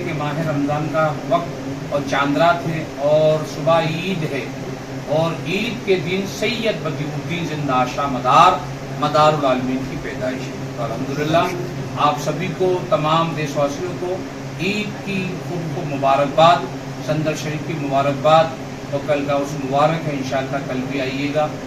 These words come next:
और बुजुर्गों की बारगाह में आना अम्बिया की सुन्नत है, इंशाअल्लाह आते रहोगे, फैज़ पाते रहेंगे इंशाअल्लाह। ये हमारी उम्मीदें हैं और ये हमारा ईमान है कि अल्लाह के वली के दरबार से कोई खाली जाता नहीं है।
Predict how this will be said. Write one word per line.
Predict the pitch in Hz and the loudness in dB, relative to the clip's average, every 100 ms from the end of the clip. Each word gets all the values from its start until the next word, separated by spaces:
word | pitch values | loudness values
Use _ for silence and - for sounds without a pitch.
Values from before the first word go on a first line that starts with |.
| - - - | -8 -4 -2
और | |
बुजुर्गों | 143 139 156 165 | -2 0 -2 -2
की | 170 156 | -4 0
बारगाह | 139 139 147 147 | 2 2 0 -2
में | 143 | -2
आना | 135 143 | -2 -2
अम्बिया | 151 131 131 | -2 0 0
की | - - | -2 -4
सुन्नत | - 127 147 - | -4 -2 0 -2
है, | 160 - - - - | -4 -6 -8 -10 -6
इंशाअल्लाह | 139 139 151 143 135 | -4 0 0 2 0
आते | 131 170 | -2 -2
रहोगे, | 160 147 156 160 - | -2 -2 -2 -4 -6
फैज़ | 135 131 135 | -6 -4 -4
पाते | - 147 | -4 -4
रहेंगे | 151 143 143 151 | -4 -4 -4 -4
इंशाअल्लाह। | 139 139 139 139 156 170 135 135 135 - | -6 -4 -4 -2 -2 -4 -6 -8 -8 -6
ये | 165 | -4
हमारी | 139 131 127 127 127 | -2 -2 -2 -2 -4
उम्मीदें | 123 135 147 156 | -4 -4 -2 -2
हैं | 143 156 | -2 -2
और | 135 | -4
ये | 127 | -6
हमारा | 123 - - 113 | -6 -6 -6 -6
ईमान | - 131 151 | -6 -4 -4
है | 151 165 - - - - | -2 -4 -6 -10 -10 0
कि | |
अल्लाह | 147 143 151 147 | 0 4 4 4
के | 143 | -2
वली | 139 147 | -4 -6
के | 151 | -4
दरबार | 135 131 139 131 | -4 -2 -4 -4
से | 143 | -8
कोई | 147 147 | -8 -6
खाली | 123 123 123 | -6 -6 -4
जाता | 120 - 123 | -6 -4 -4
नहीं | - 135 | -2 -2
है। | 156 | -2